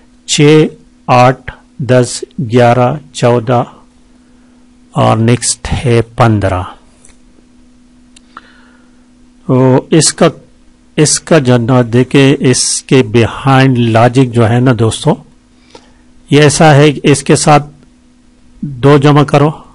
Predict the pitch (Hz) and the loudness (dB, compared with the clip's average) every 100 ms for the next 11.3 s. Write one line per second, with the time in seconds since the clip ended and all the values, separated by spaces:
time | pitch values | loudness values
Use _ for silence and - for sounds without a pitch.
0 | _ _ _ _ _ _ _ _ _ _ | _ _ _ _ _ _ _ _ _ _
1 | _ _ _ _ _ _ _ _ _ _ | _ _ _ _ _ _ _ _ _ _
2 | _ _ _ _ _ - 147 139 151 170 | _ _ _ _ _ -2 2 4 2 0
3 | - _ _ 143 110 135 139 - - 131 | -10 _ _ -8 0 0 0 -6 -2 -2
4 | - 135 143 - 165 147 143 151 127 151 | 0 0 0 0 2 2 4 4 4 2
5 | 117 156 143 123 113 104 101 104 110 156 | 2 2 4 2 2 0 -2 -2 2 2
6 | 120 120 104 104 104 101 101 104 107 139 | 2 0 0 -2 -2 -4 -6 -8 -2 -2
7 | 135 101 98 _ _ _ _ _ _ - | 0 -4 -8 _ _ _ _ _ _ -2
8 | 127 127 - 143 160 202 - - _ - | 0 0 2 2 2 0 -8 -20 _ -8
9 | - 147 156 - 143 139 - 143 127 131 | -2 0 0 0 0 0 0 2 2 0
10 | 131 - 131 127 - _ _ - 120 131 | 0 0 0 -2 -4 _ _ -16 -2 0
11 | 147 - | 0 -4